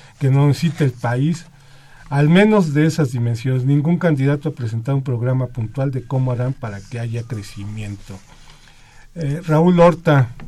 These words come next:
Retana: "Además de propuestas económicas, ¿qué otras propuestas, eh, tienen los candidatos en materia social?".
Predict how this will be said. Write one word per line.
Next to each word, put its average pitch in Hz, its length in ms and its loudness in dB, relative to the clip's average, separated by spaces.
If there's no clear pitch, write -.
Retana: 143 680 2
"Además 170 460 2
de 190 80 2
propuestas 170 560 -2
económicas, 147 360 -2
¿qué 226 100 4
otras 240 260 2
propuestas, 165 640 -2
eh, 156 200 -4
tienen 180 420 2
los 139 160 -2
candidatos 135 640 -2
en 120 160 -2
materia 135 520 -2
social?". 110 580 -8